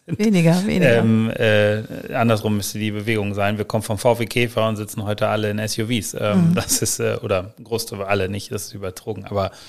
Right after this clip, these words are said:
Speaker 1: sitzen in deutlich größeren, schwereren Autos allgemein. So, und die
Speaker 2: Mhm.
Speaker 1: Frage ist, ist das der richtige Weg? Natürlich geht's um Sicherheit vielleicht noch, aber, ähm, fürs Klima kann das nicht besser sein.
Speaker 2: Nein, das stimmt. Aber Sie haben ja noch einen Shift gemacht. Sie haben ja jetzt das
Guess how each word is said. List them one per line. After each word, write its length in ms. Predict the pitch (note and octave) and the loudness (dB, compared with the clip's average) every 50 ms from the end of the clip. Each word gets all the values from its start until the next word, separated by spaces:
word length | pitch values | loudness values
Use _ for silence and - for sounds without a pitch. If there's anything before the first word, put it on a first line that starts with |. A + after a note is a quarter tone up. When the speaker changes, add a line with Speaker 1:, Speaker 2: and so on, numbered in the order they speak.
| - - _ _ _ _ _ | -20 -20 _ _ _ _ _
Speaker 1:
sitzen 260 | A2 G#2 G2+ - - A2 | -6 -6 -6 -4 -4 0
in 40 | G2+ | 2
deutlich 240 | A2 G#2+ G2+ F#2+ - | 4 2 2 0 -2
größeren, 380 | - A#2 G#2+ G#2 G2+ G2 G2 | -2 -2 0 0 -2 -4 -4
schwereren 480 | - - A#2+ A2+ G2+ G#2 G2 G2 G2 G#2+ | -2 0 0 0 2 0 0 -2 -2 -2
Autos 320 | A#2+ A#2+ A2 - F#2+ F#2 | -2 -4 -4 -4 -6 -6
allgemein. 560 | G2+ A#2+ A2+ A2 G2+ G2 F#2+ F#2 F#2 F#2+ - | -2 -2 -2 0 -2 -2 -4 -4 -6 -6 -8
So, 100 | A2+ G#2+ | -10 -10
und 140 | G#2 G2+ G2+ | -10 -8 -8
die 60 | G2+ | -8
Speaker 2:
Mhm. 40 | - D#3 | -8 -6
Speaker 1:
Frage 280 | E3 - G#2 G#2 G#2 | -6 -4 -4 -4 -4
ist, 80 | G2+ G#2+ | -6 -8
ist 160 | A2 G#2 - | -8 -8 -8
das 120 | G#2+ G2 | -8 -8
der 120 | - - G#2 | -8 -6 -6
richtige 400 | G#2+ G2+ - - G#2 G2+ G2 G2+ | -6 -6 -6 -10 -12 -10 -4 0
Weg? 240 | A#2 A2+ G#2 - - | 0 0 0 0 -4
Natürlich 360 | A2 G#2+ - - A2+ G2+ - | -8 -8 -6 -6 -8 -8 -6
geht's 200 | - G#2+ - - | -8 -10 -10 -10
um 140 | - A2 G2 | -10 -10 -10
Sicherheit 420 | G#2+ G#2+ - - G2+ G#2+ A2 - | -10 -10 -8 -6 -4 -4 -4 -6
vielleicht 260 | - - A2 A2 G2+ | -4 -4 -2 -2 -2
noch, 140 | A2 A2 G#2+ | -2 -2 -2
aber, 240 | G2+ F#2+ G#2 G2+ F#2+ - - - - - - _ _ - - - - - _ - | -2 -2 -2 -2 -2 -4 -10 -20 -20 -20 -20 _ _ -20 -18 -18 -20 -20 _ -10
ähm, 420 | G3 A#2+ G#2+ G#2 G2+ G2 G2 F2+ - | -4 -2 0 0 0 -2 -4 -6 -10
fürs 200 | - - A2 - | -6 -6 -6 -4
Klima 240 | - - A#2+ A2 G#2+ | -2 0 0 0 0
kann 160 | - - A2+ | -2 -2 -4
das 120 | G#2+ G2+ G#2+ | -4 -2 -4
nicht 140 | G#2+ G#2 | -4 -4
besser 260 | - A2+ G#2 - G#2 G2 | -4 -4 -2 -2 -4 -2
sein. 260 | F#2+ G2 G2+ - - | -2 -4 -4 -4 0
Speaker 2:
Nein, 320 | - D#3 D3+ C#3+ C#3+ D#3 - | 0 2 2 2 0 -2 -2
das 160 | - F3 E3 | -2 -2 -2
stimmt. 340 | - - D3+ C#3 C#3+ F3+ - - - - - - - - - - | -2 0 0 0 0 -2 -6 -10 -16 -16 -16 -14 -14 -14 -8 -2
Aber 180 | - F#3 F#3 F#3+ | 4 6 6 8
Sie 160 | F#3+ A#3 A3+ | 10 10 10
haben 120 | A3+ A3+ | 10 10
ja 80 | A3+ A3 | 10 8
noch 240 | G#3 F#3 G3 - - | 6 6 4 4 4
einen 140 | G3+ F#3 F3+ | 6 6 6
Shift 360 | - - - A#3 - - - | 6 6 6 6 4 4 2
gemacht. 380 | - F#3+ G3 F#3+ G#3+ - - | 2 4 6 4 4 4 2
Sie 160 | - F#3 E3+ F3 | 4 6 6 6
haben 100 | F3 F3+ | 8 6
ja 80 | F3+ | 6
jetzt 300 | F3 E3 E3+ F3 - - | 6 6 4 2 4 4
das 220 | F#3+ D#3+ - - | 4 4 4 2